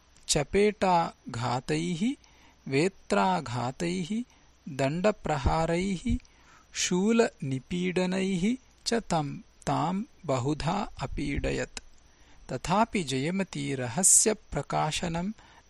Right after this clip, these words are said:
न अङ्गीकृतवती एव। लालुकसोलः तां कारागारे स्थापितवान्।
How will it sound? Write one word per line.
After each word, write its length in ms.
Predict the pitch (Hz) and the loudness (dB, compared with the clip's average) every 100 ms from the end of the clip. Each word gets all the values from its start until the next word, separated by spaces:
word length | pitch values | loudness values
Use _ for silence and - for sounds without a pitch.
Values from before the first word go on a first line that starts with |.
| 160 | 0
न 160 | 202 - | 0 0
अङ्गीकृतवती 1120 | 139 135 139 185 - - 143 135 123 - 131 - _ _ _ _ _ - | -4 -4 -4 -4 -2 0 2 0 -2 -4 -8 -10 _ _ _ _ _ -6
एव। 260 | 143 127 117 - - _ - - - - 262 | -4 -2 -4 -10 -20 _ -20 -20 -20 -12 0
लालुकसोलः 1080 | 139 131 151 240 208 - 151 135 127 127 | 4 6 4 0 2 2 2 -2 -2 -4
तां 500 | 196 - 139 139 214 | -6 -2 0 2 -2
कारागारे 960 | 233 - 127 143 180 170 165 156 139 131 | -4 -6 -4 0 0 0 2 2 0 0
स्थापितवान्। 960 | - - 123 120 - - 127 127 123 | 0 -2 -4 -6 -4 -4 -2 -2 -2